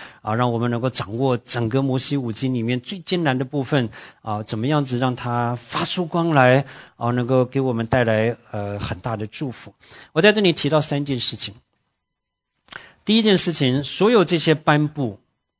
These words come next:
所有这些繁文缛节，所有的要求，甚至所有在百姓们身上发生的历史，通通都是为着一个神圣的目的，叫做归耶和华为圣。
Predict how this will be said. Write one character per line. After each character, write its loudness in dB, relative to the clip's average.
所 2
有 6
这 2
些 4
繁 2
文 0
缛 0
节， 0
所 -2
有 2
的 0
要 6
求， -10
甚 2
至 2
所 2
有 4
在 4
百 -2
姓 0
们 2
身 0
上 4
发 0
生 2
的 6
历 6
史， 6
通 4
通 4
都 4
是 -2
为 6
着 4
一 2
个 4
神 2
圣 0
的 -2
目 0
的， -4
叫 0
做 -2
归 2
耶 2
和 -2
华 -4
为 -6
圣。 0